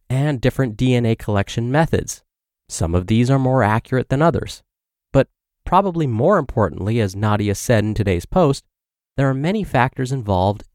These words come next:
in predicting disease risk, and diet is just one of those.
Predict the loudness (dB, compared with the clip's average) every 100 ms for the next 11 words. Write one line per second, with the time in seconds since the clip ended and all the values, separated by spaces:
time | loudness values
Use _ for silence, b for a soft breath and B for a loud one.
0 | -6 -4 -2 -2 0 0 -2 -4 -2 0
1 | 0 0 -2 -4 -14 _ _ _ _ -4
2 | -2 2 4 4 2 _ _ 2 2 2
3 | -4 -8 -10 _ -2 2 4 2 -2 -8
4 | -10